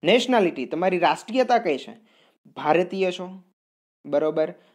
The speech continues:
અમેરિકન છો, જે તમારી નેશનાલિટી હોય એ તમારે મૂકવાની. એટલે રાજેશભાઈ છે એ ઇન્ડિયન છે, એટલે આપણે નેશનાલિટીની અંદર શું મૂક્યું? ઇન્ડિયન, બરોબર?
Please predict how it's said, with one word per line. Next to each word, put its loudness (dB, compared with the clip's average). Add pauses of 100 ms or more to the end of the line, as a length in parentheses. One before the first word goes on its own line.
(100)
અમેરિકન 0
છો, -10
જે 4
તમારી 0
નેશનાલિટી -2
હોય -2
એ -2
તમારે -8
મૂકવાની. -8
એટલે -6
રાજેશભાઈ -4
છે -6
એ -4
ઇન્ડિયન -4
છે, -12
એટલે -4
આપણે -4
નેશનાલિટીની -6
અંદર -6
શું -8
મૂક્યું? -12 (480)
ઇન્ડિયન, -6
બરોબર? 4